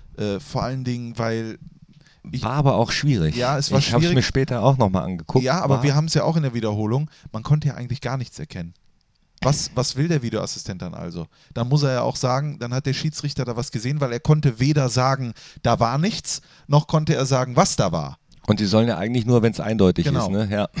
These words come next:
Speaker 1: Und eindeutig war's nicht. Und man hat's auch daran gesehen, dass es wohl keine Information gab, weil auf der Videoleinwand wurde auch nichts aufgelöst für die Zuschauer, äh, zu Hause. Da wird ja geguckt, warum und so weiter und so fort. War nichts. Ich glaube, die haben einfach nur die ganze Zeit diskutiert. Und da ist meiner Meinung nach dann ganz klar vom Videoschiedsrichter,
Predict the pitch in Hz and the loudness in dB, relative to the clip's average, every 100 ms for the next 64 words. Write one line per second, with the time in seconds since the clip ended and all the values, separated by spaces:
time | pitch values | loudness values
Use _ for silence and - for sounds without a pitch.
0 | 135 143 135 143 135 135 127 147 151 135 | 4 2 0 0 2 2 0 0 -2 -4
1 | 156 135 131 147 113 - 113 127 139 143 | -4 -4 -2 -2 -4 -6 -6 -6 -6 -4
2 | 135 160 190 - - - 117 120 - 131 | -2 -2 -4 -12 -20 -8 -6 -6 -4 -2
3 | 123 123 123 120 117 110 - 123 123 117 | -2 -4 -4 -6 -6 -6 -6 -6 -4 -6
4 | 117 110 - 117 117 123 113 117 113 113 | -4 -4 -4 -4 -2 0 0 -2 -6 -6
5 | 110 113 107 - 104 - 104 - 117 117 | -4 -4 -4 -6 -8 -4 -4 -2 0 2
6 | 143 - - - 135 113 - 175 156 95 | 4 2 -4 -8 -6 -4 -2 0 0 0
7 | 90 - - - - 107 - 101 95 123 | -2 -6 -16 -20 -8 -4 -2 0 0 0
8 | 113 120 117 98 95 147 - 110 101 123 | 0 -2 -4 -4 0 0 0 -2 -2 0
9 | 151 147 113 - 110 113 107 113 - - | -2 -4 -8 -8 -6 -6 -6 -10 -12 -20
10 | - 113 135 131 135 - - 135 123 117 | -6 -2 0 -2 -6 -8 -2 0 0 -4
11 | 120 113 117 113 117 123 127 - 117 - | -6 -8 -8 -8 -8 -8 -6 -6 -6 -6
12 | 117 - 147 - 131 - 120 156 127 131 | -6 -2 -4 -4 -6 -4 -2 -2 -4 -2
13 | 151 139 139 135 131 120 110 131 180 - | -2 -2 -2 -4 -6 -8 -6 -6 -6 -6
14 | 143 131 147 123 127 139 139 - - - | -2 -2 -2 -6 -2 -2 -2 -6 -16 -2
15 | 151 - 139 - 143 | -2 -2 -6 0 0